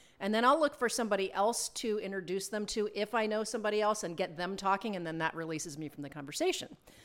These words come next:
Now, if I don't happen to know somebody, then I'm gonna ask them,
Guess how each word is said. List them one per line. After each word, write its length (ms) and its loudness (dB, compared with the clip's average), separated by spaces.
Now, 300 4
if 180 8
I 140 12
don't 400 6
happen 440 0
to 120 -6
know 200 0
somebody, 540 -6
then 160 6
I'm 140 8
gonna 280 4
ask 320 6
them, 520 0